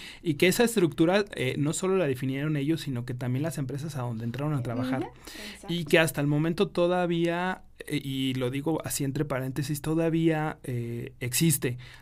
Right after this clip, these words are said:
Speaker 1: Ya hay otras estructuras un poco más flexibles, eh, eh, hablando de estructuras,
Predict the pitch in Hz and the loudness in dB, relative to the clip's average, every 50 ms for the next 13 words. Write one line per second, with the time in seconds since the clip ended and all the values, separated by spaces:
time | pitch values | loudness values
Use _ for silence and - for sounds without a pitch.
0 | - - - - - - 123 123 131 143 143 151 160 180 185 185 170 175 180 180 | -20 -20 -20 -16 -10 -6 -4 -2 0 2 2 4 4 6 6 4 4 2 0 -4
1 | - 175 147 - 131 135 127 - - 143 143 143 151 147 - 147 143 135 143 131 | -2 -4 -4 -4 -4 -4 -4 -2 0 0 2 2 0 0 -2 -2 -2 -2 -4 -4
2 | - 143 135 135 131 135 131 - - 143 143 139 - - - 180 180 175 156 139 | -4 -4 -4 -2 -4 -4 -4 -2 -2 0 0 -2 -2 -2 0 2 2 4 4 2
3 | 131 135 135 143 170 202 - - - - - - - - - - - 131 131 127 | 2 0 -2 -4 -4 -4 -6 -12 -18 -20 -20 -20 -20 -20 -14 -10 -8 -6 -6 -6
4 | 123 123 123 - - - - - 131 123 123 113 113 117 123 135 143 139 131 127 | -6 -8 -10 -12 -14 -14 -10 -8 -6 -6 -6 -6 -6 -6 -6 -4 -2 -2 -2 -2
5 | 120 120 - 123 123 123 123 135 131 135 143 143 147 - | -2 -4 -4 -6 -8 -6 -6 -4 -4 -2 -2 -4 -4 -8